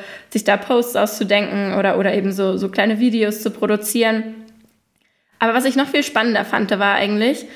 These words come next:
ich hab vorher Instagram immer nur privat verwendet und, weiß ich nicht, die Bilder meiner Freunde <laughs> angeguckt. Ähm, aber ich fand's total spannend, dass da auch so eine richtige Community im, im Tech-Bereich eben auch auf Instagram war. Total viele andere Leute in, im Data-Field oder auch im, im Tech-Field.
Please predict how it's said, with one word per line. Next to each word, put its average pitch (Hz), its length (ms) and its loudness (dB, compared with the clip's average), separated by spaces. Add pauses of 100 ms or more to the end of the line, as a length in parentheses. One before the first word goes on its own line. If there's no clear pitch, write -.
(260)
ich - 80 -2
hab 240 100 4
vorher 269 260 2
Instagram 226 500 0
immer 214 180 2
nur 214 140 2
privat 202 500 0
verwendet 196 720 0
und, 196 480 0
weiß 196 160 2
ich 202 60 0
nicht, 190 240 -2
die 214 80 2
Bilder 208 200 2
meiner 202 200 -2
Freunde 214 380 0
<laughs> 233 40 0
angeguckt. 240 600 0 (480)
Ähm, 220 280 2
aber 220 140 2
ich 254 60 0
fand's 277 240 0
total 285 320 0
spannend, 247 400 0
dass 220 160 -4
da 196 200 2
auch 214 60 -2
so 226 140 -4
eine 220 100 2
richtige 226 340 2
Community 220 720 0
im, 190 220 0
im 196 100 2
Tech-Bereich 214 680 0
eben 190 240 0
auch 202 360 0
auf - 220 0
Instagram 190 500 2
war. 170 300 0 (300)
Total 247 260 2
viele 233 240 0
andere 226 320 0
Leute 214 440 0
in, 190 420 0
im 214 160 2
Data-Field 226 760 0
oder 190 220 2
auch 202 120 0
im, 208 140 0
im 214 140 2
Tech-Field. 226 640 0